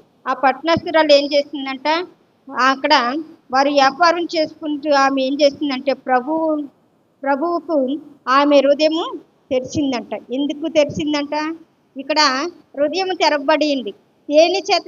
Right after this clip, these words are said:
తెరవబడింది? వాక్యం చేత ఆమె హృదయము తెరవబడింది. ఎవరైతే దేవుని వాక్యము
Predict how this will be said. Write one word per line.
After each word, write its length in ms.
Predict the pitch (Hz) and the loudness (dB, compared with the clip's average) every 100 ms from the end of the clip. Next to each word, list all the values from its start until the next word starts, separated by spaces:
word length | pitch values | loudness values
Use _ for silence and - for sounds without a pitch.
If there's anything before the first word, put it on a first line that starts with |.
| 320 | -2
తెరవబడింది? 580 | 330 311 320 320 320 | 0 2 0 0 -2
వాక్యం 720 | 330 247 294 320 - 349 330 320 | -2 4 4 2 -6 -6 -4 -2
చేత 440 | 302 294 349 480 392 _ _ _ - | -4 -4 -4 -4 -6 _ _ _ -2
ఆమె 320 | 277 294 302 | 0 2 2
హృదయము 560 | 277 277 320 330 466 381 - _ _ | 2 2 2 0 -4 -8 -16 _ _
తెరవబడింది. 800 | 262 247 254 226 214 208 - 269 | -6 -4 -2 -2 -4 -12 -4 0
ఎవరైతే 500 | 311 359 349 - 339 | 4 4 2 0 -8
దేవుని 440 | 269 302 311 330 | 0 0 2 0
వాక్యము 680 | 294 277 285 - 294 294 285 | -2 -4 -6 -12 -8 -8 -10